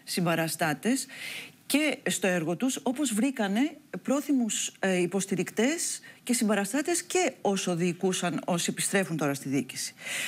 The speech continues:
Α, για παράδειγμα, στο Δήμο της Αθήνας, ο κύριος Μπακογιάννης πρακτικά συνδικούσε με τις υπόλοιπες παρατάξεις του σύριζα και του, και του πασόκ. Οι εμβληματικές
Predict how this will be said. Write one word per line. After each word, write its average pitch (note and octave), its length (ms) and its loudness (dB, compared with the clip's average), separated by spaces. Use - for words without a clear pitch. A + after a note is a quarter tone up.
Α, D3+ 240 4
για F#3 160 2
παράδειγμα, F3+ 420 0
στο F3+ 140 0
Δήμο F3+ 220 2
της A#3 160 -4
Αθήνας, F#3 540 0
ο F3 220 2
κύριος G#3+ 280 2
Μπακογιάννης F#3+ 720 0
πρακτικά A3 400 0
συνδικούσε A#3 880 0
με F#3+ 100 0
τις - 120 -2
υπόλοιπες F3 380 0
παρατάξεις E3 640 -2
του E3+ 100 -6
σύριζα E3+ 280 0
και D#3 140 -2
του, - 260 -6
και - 140 0
του - 80 -8
πασόκ. D3+ 380 0
Οι F3 80 0
εμβληματικές E3 720 0